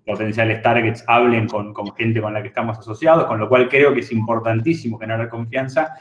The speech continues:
generar un vínculo personal, de nuevo, esta gente con la que nosotros pensamos estar asociados por muchos años, los periodos de inversión que tenemos nosotros no tienen límite, pero típicamente nos imaginamos entre cinco y siete años como socios,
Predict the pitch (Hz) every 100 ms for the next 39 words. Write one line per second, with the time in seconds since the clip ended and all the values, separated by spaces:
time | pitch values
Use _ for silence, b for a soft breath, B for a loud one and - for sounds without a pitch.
0 | B B B 113 117 123 117 113 123 117
1 | 113 110 - - 123 147 143 95 110 117
2 | - - 110 127 123 123 107 101 101 101
3 | 98 - _ _ _ _ _ 90 110 113
4 | 110 107 120 120 113 120 117 107 120 120
5 | 117 113 - 107 113 113 110 160 156 123
6 | - - 98 107 110 101 101 101 104 -
7 | 120 113 107 - 107 101 98 113 113 113
8 | 107 - - _ _ _ _ _ - 110
9 | 110 110 117 160 139 143 - 101 98 110
10 | 104 110 117 113 101 107 107 - 110 113
11 | 107 107 104 101 - 120 120 113 101 117
12 | 110 113 117 117 117 107 107 131 131 151
13 | -